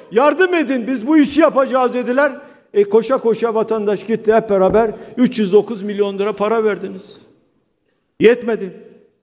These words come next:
Başbakanlığı kaldırmamız lazım. Bütün yetkilerin bende olması lazım. Anayasanın değişmesi lazım.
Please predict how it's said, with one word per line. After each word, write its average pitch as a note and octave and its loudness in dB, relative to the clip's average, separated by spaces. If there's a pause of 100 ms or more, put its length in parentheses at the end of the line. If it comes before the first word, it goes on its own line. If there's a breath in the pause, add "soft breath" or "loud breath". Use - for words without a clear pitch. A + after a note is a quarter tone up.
(680)
Başbakanlığı B3+ -2
kaldırmamız B3 -4
lazım. A3+ -10 (640)
Bütün B3 4
yetkilerin C4+ 2
bende B3+ 0
olması C4 0
lazım. A3 -6 (720)
Anayasanın C4 2
değişmesi B3+ -4
lazım. A#3 0